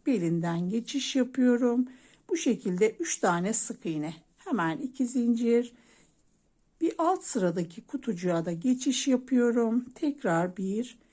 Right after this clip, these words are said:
iki, üç. Üç tane sık iğne. Hemen çeviriyorum örgümü.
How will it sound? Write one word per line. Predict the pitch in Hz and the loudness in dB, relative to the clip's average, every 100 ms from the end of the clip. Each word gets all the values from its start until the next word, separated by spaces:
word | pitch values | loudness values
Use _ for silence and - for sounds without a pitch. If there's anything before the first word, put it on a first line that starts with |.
| _ _ _ | _ _ _
iki, | 320 294 - 269 254 262 - _ _ | -4 -4 0 4 4 2 -6 _ _
üç. | 214 139 - - - 339 | -4 -4 -8 -18 -6 -4
Üç | 330 | -4
tane | - 180 160 170 | 0 0 2 -2
sık | - - 262 | -4 -6 -2
iğne. | 285 262 240 233 247 - _ _ | 0 2 2 0 -4 -10 _ _
Hemen | _ - 202 180 196 | _ -2 0 0 -2
çeviriyorum | - 269 247 240 240 240 233 247 - _ | 0 2 4 4 2 2 2 0 -4 _
örgümü. | 302 233 233 233 220 220 | 2 2 2 0 0 0